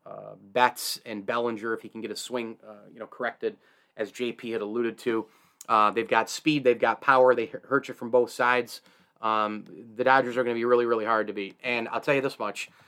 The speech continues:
I don't expect the Giants to do anywhere near what they did last year in terms of coming out of nowhere. The expectations there will be high. They've lost big pieces. I think it's gonna be tough for the Giants. I think the Dodgers are gonna roll in the division. I, I would expect,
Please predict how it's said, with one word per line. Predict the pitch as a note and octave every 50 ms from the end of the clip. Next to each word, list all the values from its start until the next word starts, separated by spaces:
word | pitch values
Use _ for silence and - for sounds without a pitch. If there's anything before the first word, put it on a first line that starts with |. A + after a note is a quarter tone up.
| _ _ _ _ _ _ _ _
I | - C#3+
don't | D3 D3 C3+
expect | B2+ - - - - A#2+ - -
the |
Giants | A2 G2 A2 B2+ B2+ B2+ A#2+ A#2+ A#2 -
to | A2
do | G2+ A2 G#2+ A2 A2 -
anywhere | - C3+ B2+ A#2+ A#2 A2 G#2 A2+ A2+ A2 G#2+
near | G#2+ G#2+ A2 A2+ B2+ C#3+ D3 C#3
what | B2+ G#2+ A2 A2
they | A2 G#2+
did | G2+ G#2 G2+
last | G#2 G#2+ G#2+ G#2+ G#2+ G#2 - - -
year | A#2+ A#2+ A2+ G#2+
in | G#2+ G#2+
terms | - B2 A#2 G#2+
of | G#2 F#2+
coming | - - C3 B2 A#2
out | A2 G#2+ G#2
of | G2
nowhere. | G2+ A2 A2+ A2+ A2+ A#2 A#2
The | G#2+ A2
expectations | A2+ A#2 - - - A2+ - - B2 B2 A#2 - A#2+ A2+ F#2+
there | A2+ A#2 A2+
will | A2 G2+
be | G2+ F#2+
high. | F2+ - A#2+ B2 A#2+
They've | G#2+ G#2 G2+
lost | A2 G#2 G#2 G2 - -
big | G2+ F#2 -
pieces. | - C3+ C3 B2+ - - A#2+ A#2+ A2+ - - - - - - _ _ _ -
I | C3 C3+ C#3+
think | C3+ - C#3+ B2+
it's | B2+ -
gonna | - C3 A#2+
be | A#2 G#2
tough | - - B2+ A#2+ -
for | - A2
the | G#2+
Giants. | F#2+ - A#2+ A#2+ A2+ A2 -
I | A#2+ C#3
think | D#3 C#3 -
the | -
Dodgers | G2+ F#2+ - A2 A#2 A#2+ - A2 G#2+ F#2
are | G#2 G2
gonna | G2 G#2+ G2
roll | G2+ G2+ G2 G2 G#2 A#2 B2 B2 A2+ G#2+ G#2 G2+ G2+ -
in | A2 G2+
the | G2+
division. | G2+ G#2 G2+ G#2 G#2 G2 - G2+ G2
I, | A#2 A2+ -
I | B2
would | B2 B2+ B2
expect, | G#2 G#2 - - - - A2+ G#2+ - -